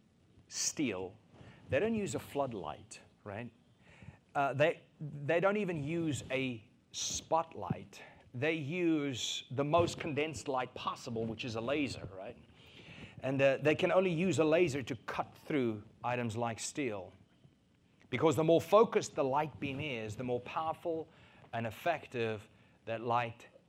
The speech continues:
becomes. Now, in the same way, focus is what makes a person very successful. It's what makes a person effective. It's what makes us fruitful. Focus.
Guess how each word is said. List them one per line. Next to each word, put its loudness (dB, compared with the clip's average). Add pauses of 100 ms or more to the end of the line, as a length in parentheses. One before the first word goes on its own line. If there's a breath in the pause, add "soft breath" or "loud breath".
becomes. -8 (800 loud breath)
Now, -2
in -4
the -6
same 0
way, -2
focus -2
is -10
what -8
makes -4
a -6
person -6
very -4
successful. -10 (720 soft breath)
It's -10
what -4
makes -2
a -4
person -6 (340 soft breath)
effective. -4 (1160 soft breath)
It's -12
what -4
makes -4
us -6 (120)
fruitful. -4 (1400)
Focus. -2